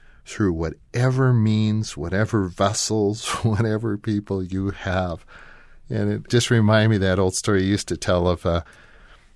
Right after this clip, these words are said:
you know, the landing craft landing on Normandy, and the landing craft front goes down, and this is the church conquering the world. And out of the landing craft comes, you know, Missus Evans' third grade class, and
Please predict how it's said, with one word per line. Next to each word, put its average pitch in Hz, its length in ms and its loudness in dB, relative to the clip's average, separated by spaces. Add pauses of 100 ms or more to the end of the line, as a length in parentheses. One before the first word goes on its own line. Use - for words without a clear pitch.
(140)
you 104 180 0
know, 90 320 2
the 85 240 -4
landing 104 460 2
craft 98 420 0
landing 101 420 2
on 92 160 2
Normandy, 92 760 0 (300)
and 87 440 -6
the 82 320 -8 (120)
landing 98 360 0
craft 95 340 -2
front 98 320 -4
goes 90 300 -4
down, 92 340 -2
and 90 160 -2
this - 180 -4
is 98 140 -6
the 87 120 -12
church - 640 -2 (120)
conquering 98 440 -2
the 90 80 -2
world. 90 380 0
And 80 160 -6
out 92 160 0
of 95 120 0
the 92 100 -2
landing 92 400 0
craft 87 420 -2
comes, 87 500 -4 (520)
you 92 80 -4
know, 87 80 -2
Missus 90 420 -2
Evans' 92 380 -2
third 95 260 0
grade 90 320 -4
class, 90 640 -2
and 92 180 -8